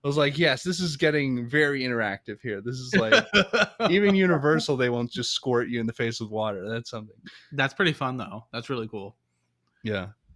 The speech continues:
Speaker 1: It's very neat. But, yeah, definitely going to the haunts is, is the right way for me to get in the, the Halloween spirit. Um,
Speaker 2: Yeah. Yeah.
Speaker 1: I like that a
Speaker 2: Absolutely.
Speaker 1: lot. I've also been watching a lot of the movies, obviously.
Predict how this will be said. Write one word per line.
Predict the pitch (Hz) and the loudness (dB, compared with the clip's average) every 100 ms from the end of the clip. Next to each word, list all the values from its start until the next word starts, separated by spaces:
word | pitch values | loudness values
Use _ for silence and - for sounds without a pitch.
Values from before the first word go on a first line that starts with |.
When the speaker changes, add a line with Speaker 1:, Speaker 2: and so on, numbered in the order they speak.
| _ _ _ _ _ _ _ - | _ _ _ _ _ _ _ -14
Speaker 1:
It's | 113 | -12
very | 107 101 | -8 -8
neat. | 101 - _ - - _ - | -8 -14 _ -20 -20 _ -2
But, | 120 | 0
yeah, | 127 113 104 - _ | 2 0 -2 -10 _
definitely | - 143 - 180 175 170 170 - _ _ _ _ _ _ _ - | 0 0 0 0 2 2 0 -4 _ _ _ _ _ _ _ 0
going | 143 151 160 | 2 2 2
to | 151 | 0
the | 131 | 0
haunts | 127 120 123 127 - - | 0 -2 -2 -6 -12 -10
is, | 113 107 98 - | -6 -6 -6 -10
is | 107 - | -10 -8
the | 98 | -6
right | 101 107 101 | -2 -2 -4
way | 101 101 | -6 -6
for | - | -6
me | 101 101 101 | -4 -4 -4
to | 98 - | -6 -6
get | 98 98 | -2 -2
in | 101 101 | -2 -2
the, | 92 87 87 _ _ _ - | -4 -6 -8 _ _ _ -8
the | 104 | -6
Halloween | 117 110 104 101 98 | -2 -2 0 -4 -6
spirit. | - 104 101 101 - - _ _ - | -4 -2 -2 -4 -12 -20 _ _ -8
Um, | |
Speaker 2:
Yeah. | 151 254 392 381 370 359 311 180 120 113 _ _ _ | -2 0 4 4 6 4 4 4 2 -4 _ _ _
Yeah. | 147 202 320 180 98 - _ _ 185 113 | -8 -6 -6 -6 -6 -14 _ _ -10 0
Speaker 1:
I | |
like | 117 113 - | 2 2 0
that | 107 | 0
a | |
Speaker 2:
Absolutely. | 107 | 2
Speaker 1:
lot. | 104 107 - - | 2 0 -2 -6
I've | 123 | 2
also | 143 131 131 | 2 2 -2
been | 127 120 | 0 0
watching | 113 - 123 | 0 0 0
a | |
lot | 117 113 | 2 2
of | 113 | 0
the | |
movies, | 117 113 113 113 | 0 2 0 -2
obviously. | 110 113 110 110 - 113 117 | -2 -2 -2 -4 -2 -2 -2